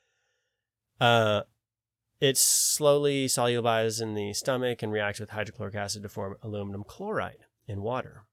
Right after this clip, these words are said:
But basically, so you take hydrochloric, or you take the sulfate, aluminum sulfate,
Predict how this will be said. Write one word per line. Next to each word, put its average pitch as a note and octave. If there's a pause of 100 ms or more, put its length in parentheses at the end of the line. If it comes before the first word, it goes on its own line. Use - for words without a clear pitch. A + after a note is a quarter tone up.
(840)
But B2 (600)
basically, A#2+
so -
you A#2
take C#3 (140)
hydrochloric, C3 (140)
or A#2
you A2+
take A#2+
the A#2+
sulfate, C3+ (760)
aluminum B2+
sulfate, C#3